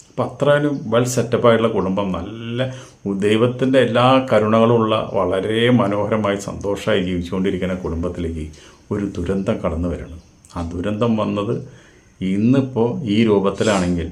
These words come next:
പല ആൾക്കാർക്കും നമ്മുടെ തലയുടെ മുകളിൽ നിൽക്കുന്ന വാളാണ് ഈ ദുരന്തം. ആർക്കും വരാം.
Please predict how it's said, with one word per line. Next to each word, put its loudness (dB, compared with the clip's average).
പല 0
ആൾക്കാർക്കും 0
നമ്മുടെ 0
തലയുടെ 4
മുകളിൽ 2
നിൽക്കുന്ന 0
വാളാണ് 0
ഈ 0
ദുരന്തം. -4
ആർക്കും -4
വരാം. -8